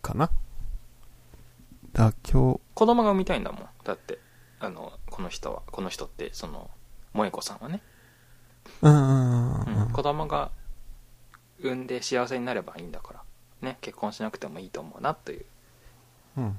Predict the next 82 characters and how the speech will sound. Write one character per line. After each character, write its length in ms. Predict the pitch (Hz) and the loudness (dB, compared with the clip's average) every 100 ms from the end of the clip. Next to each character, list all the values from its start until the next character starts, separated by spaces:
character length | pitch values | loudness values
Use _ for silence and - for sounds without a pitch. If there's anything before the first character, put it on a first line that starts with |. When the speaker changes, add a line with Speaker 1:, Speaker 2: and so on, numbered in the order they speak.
| - | 4
Speaker 1:
う 20 | |
ん。 40 | 104 | 4
Speaker 2:
私 280 | 98 - | 2 0
は 80 | - | -2
思 160 | - 87 | -4 -8
い 80 | - | -12
ま 100 | - | -12
し 100 | - | -12
た。 100 | - - - - _ _ - - - - - | -14 -16 -20 -20 _ _ -20 -20 -20 -18 -2
Speaker 1:
は 240 | 101 98 | 2 4
い。 80 | 92 - - - - - | 2 -4 -20 -20 -20 -14
Speaker 2:
は 280 | - 113 107 | -6 -4 -4
い。 40 | - | 0
<laughs> 300 | - - 113 | 0 4 6
は 100 | 113 | 4
い 40 | |
っ 20 | |
て。 240 | - - - - - - 104 | 2 -4 -8 4 12 12 12
Speaker 1:
<laughs> 480 | 101 - - - - | 12 12 10 0 -4
Speaker 2:
ご 80 | - | 0
め 100 | 95 | 2
ん 40 | |
な 60 | 98 | 2
さ 100 | 95 | 0
い。 40 | - - - | -4 -12 -6
第 260 | - 127 123 | 2 4 6
二 140 | 107 | 2
回 240 | 104 120 110 | 2 2 2
は 100 | 104 | 0
ど 120 | 123 | -2
ん 60 | 117 | -4
な 60 | |
女 100 | 95 | -6
性 180 | 92 95 | -6 -6
が 80 | 90 | -6
バ 80 | 92 | -8
チ 100 | - | -6
ェ 40 | |
ロ 60 | 95 | -6
レ 40 | |
ッ 40 | 95 | -6
テ 200 | - - | -10 -12
に 80 | |
な 80 | 90 | -10
る 80 | - | -12
の 80 | - | -12
か。 240 | - - - - - - - - - _ - - - _ - - - - | -16 -18 -18 -20 -20 -20 -20 -20 -20 _ -20 -20 -20 _ -20 -20 -12 8
Speaker 1:
こ 120 | - | 8
れ 60 | |
っ 20 | - | 10
て 100 | 170 | 8
な 120 | 196 | 8
ん 20 | |
か 220 | 190 113 | 10 10
あ 40 | 117 | 12
れ 60 | |
で 100 | 131 | 12
す 140 | 147 - | 10 10
か？ 220 | 95 95 | 6 6
Speaker 2:
難 0 | |
し 20 | |
い。 20 | 135 120 107 _ - | 2 -6 -10 _ -10
う 40 | 147 | -6
ん。 40 | |
う 20 | |
ん。 40 | 135 | 6
Speaker 1:
基 140 | 113 | 10
準 260 | 156 170 170 | 12 10 8
み 80 | 170 | 8
た 140 | 120 | 8
い 40 | |
な 80 | 104 | 8
の 60 | 92 | 6
が 100 | 98 | 6
あ 40 | |
る 100 | 98 | 4
ん 80 | 98 | 0
で 80 | 82 | -2
す 120 | - | -4
か？ 180 | - 110 | -4 -4
こ 400 | - 101 95 | 2 4 6
う、 20 | 87 | 4